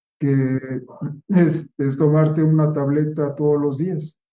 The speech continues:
y, eh, no implica mayor riesgo, pues es, es más o menos el, la misma situación con la hipercolesterolemia familiar.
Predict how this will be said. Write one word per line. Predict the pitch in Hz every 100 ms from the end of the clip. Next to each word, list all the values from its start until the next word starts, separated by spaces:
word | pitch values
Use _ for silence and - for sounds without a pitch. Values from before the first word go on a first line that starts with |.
| _ _ _ _ -
y, | 139 139 131 127 123 123
eh, | 120 - _ 123 123 123 123
no | 139 151
implica | 156 156 147 147
mayor | 135 123 131 139
riesgo, | 156 175 170 120 -
pues | 127 123
es, | 147 147 -
es | 147 143
más | 156 160
o | 160
menos | 151 156 151 151
el, | 131 123 147 151 240 139
la | 135 135
misma | 147 151 147
situación | 143 139 127 143 139
con | 139 131
la | 127
hipercolesterolemia | 120 123 123 120 - 127 131 135
familiar. | 135 135 143 170 160